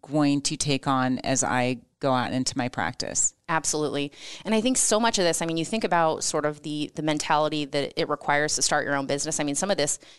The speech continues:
Speaker 2: it is perseverance, it is, um, confidence, and it is being, being okay with saying no and turning clients down. I mean, um, I will tell you that in the early days of starting my business, you know, there was some of that, "Oh gosh, I should take on every client."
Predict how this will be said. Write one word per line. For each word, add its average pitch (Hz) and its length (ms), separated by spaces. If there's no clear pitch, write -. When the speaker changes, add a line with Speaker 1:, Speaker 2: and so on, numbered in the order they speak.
Speaker 2:
it 160 120
is 151 220
perseverance, 170 840
it 156 120
is, 147 320
um, 147 540
confidence, 175 680
and 160 160
it 160 80
is 156 240
being, 185 420
being 165 280
okay 170 640
with 147 140
saying 151 300
no 147 200
and 143 100
turning 143 240
clients - 380
down. 82 220
I 160 40
mean, 156 200
um, 147 280
I 160 100
will 160 140
tell 160 180
you 160 160
that 147 380
in 156 120
the 156 80
early 151 340
days 151 220
of 156 80
starting 151 280
my 147 120
business, 147 360
you 156 40
know, 147 100
there 143 120
was 151 200
some 156 180
of 147 100
that, 147 260
"Oh 175 140
gosh, 147 260
I 165 40
should 151 180
take 156 200
on 147 120
every 147 180
client." 156 480